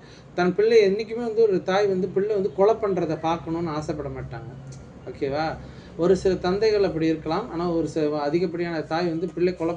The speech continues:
பண்றதை பார்த்து ரசிக்கிறது இதெல்லாம் இல்லை. இப்போ உள்ள தமிழ் படங்கள்ல வேணா இருக்கலாம். தோஸ்தி எந்த தாயுமே வந்து தன் பிள்ளை கொலை பண்றதெல்லாம் பார்த்து ரசிக்கணுன்றது கிடையாது. அதனால மகாவிஷ்ணு அந்த இடத்துக்கு வரல.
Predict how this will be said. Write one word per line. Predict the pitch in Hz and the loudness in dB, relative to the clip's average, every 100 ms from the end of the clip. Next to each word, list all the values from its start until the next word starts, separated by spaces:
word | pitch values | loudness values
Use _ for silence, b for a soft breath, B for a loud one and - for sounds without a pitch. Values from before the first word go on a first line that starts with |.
| 170 | -4
பண்றதை | 156 151 143 | -4 -4 -4
பார்த்து | 156 160 - | -4 -4 -4
ரசிக்கிறது | 139 - 156 151 135 139 143 | -8 -8 -6 -4 -2 -4 -6
இதெல்லாம் | 123 127 147 | -8 -8 -8
இல்லை. | 135 127 | -6 -6
இப்போ | - | -4
உள்ள | 143 | -4
தமிழ் | 170 175 190 185 | -2 -2 0 0
படங்கள்ல | 185 175 175 160 | -2 0 -2 -2
வேணா | 170 175 | -4 -4
இருக்கலாம். | 160 156 170 226 - B B B - 165 | -4 -4 -4 -6 -10 B B B -4 4
தோஸ்தி | 196 170 180 | 4 6 4
எந்த | 170 202 220 208 202 | 6 4 4 4 2
தாயுமே | 190 185 190 196 | 2 4 4 2
வந்து | 196 226 | 0 -2
தன் | 202 160 | -2 0
பிள்ளை | 185 185 | 0 0
கொலை | 170 175 | 0 0
பண்றதெல்லாம் | 180 160 160 165 160 | 0 0 0 -2 -2
பார்த்து | 156 165 | -2 0
ரசிக்கணுன்றது | 165 143 160 160 160 160 160 139 135 131 123 | -2 -2 -4 -4 -4 -2 -2 -2 -2 -2 -4
கிடையாது. | 123 139 147 135 170 - B B B | -4 -2 -2 0 -2 -4 B B B
அதனால | 143 147 185 | -6 -2 -2
மகாவிஷ்ணு | 190 151 185 196 156 214 | -2 0 0 0 -2 -6
அந்த | 196 143 | -2 0
இடத்துக்கு | 139 156 170 180 | 0 -2 -4 -2
வரல. | 143 156 160 | 0 2 0